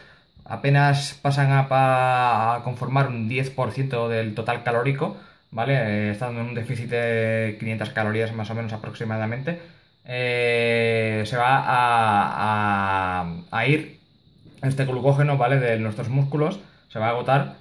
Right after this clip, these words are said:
el glucógeno muscular y hepático y, eh, se va, luego se busca producir una supercompensación porque se transmuta una enzima que se llama glucógeno sintasa, que es una enzima que se carga de, se carga, no, se encarga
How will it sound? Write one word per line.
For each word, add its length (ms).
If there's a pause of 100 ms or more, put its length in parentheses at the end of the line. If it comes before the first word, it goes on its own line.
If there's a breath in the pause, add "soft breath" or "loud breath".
el 340
glucógeno 340
muscular 440
y 100
hepático 560 (380 loud breath)
y, 200
eh, 260
se 160
va, 340
luego 440
se 120
busca 360
producir 320
una 240
supercompensación 960
porque 240
se 100
transmuta 600 (300 loud breath)
una 200
enzima 280
que 100
se 80
llama 300
glucógeno 520
sintasa, 480
que 80
es 80
una 140
enzima 500 (300 loud breath)
que 140
se 280
carga 580
de, 480
se 140
carga, 240
no, 160
se 240
encarga 500